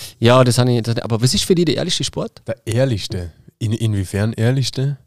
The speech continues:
Speaker 1: Ja, einfach ein, ein, was ist für dich ein ehrlicher Sport?
Speaker 2: Schach.
Speaker 1: Was?
Speaker 2: Schach.
Speaker 1: Schach?
Speaker 2: Ja, Schach ist ein ehrlicher Sport. Kannst du nicht, kannst, kannst du nicht beschießen?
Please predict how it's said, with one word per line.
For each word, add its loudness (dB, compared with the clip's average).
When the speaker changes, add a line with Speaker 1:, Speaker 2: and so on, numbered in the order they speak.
Speaker 1:
Ja, -10
einfach 0
ein, 2
ein, -4
was 0
ist 0
für -2
dich 2
ein 0
ehrlicher -6
Sport? -12
Speaker 2:
Schach. -2
Speaker 1:
Was? -10
Speaker 2:
Schach. -4
Speaker 1:
Schach? -4
Speaker 2:
Ja, 2
Schach -2
ist -4
ein -8
ehrlicher -2
Sport. -6
Kannst -6
du -4
nicht, -10
kannst, -4
kannst -4
du -2
nicht -6
beschießen? -6